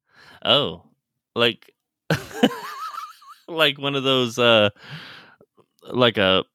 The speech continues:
a camper, a camping toilet, a portable toilet.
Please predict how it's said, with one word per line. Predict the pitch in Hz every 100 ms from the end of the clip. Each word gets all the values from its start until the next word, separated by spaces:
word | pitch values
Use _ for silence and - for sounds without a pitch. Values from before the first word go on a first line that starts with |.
| _ _ _ _ _ _ _ _
a | 117
camper, | - 104 104 113 135 139 143 -
a | 113
camping | - 117 123 151 147
toilet, | 147 151 160 185 185 _ _ -
a |
portable | - 117 120 127 139
toilet. | 151 156 156 170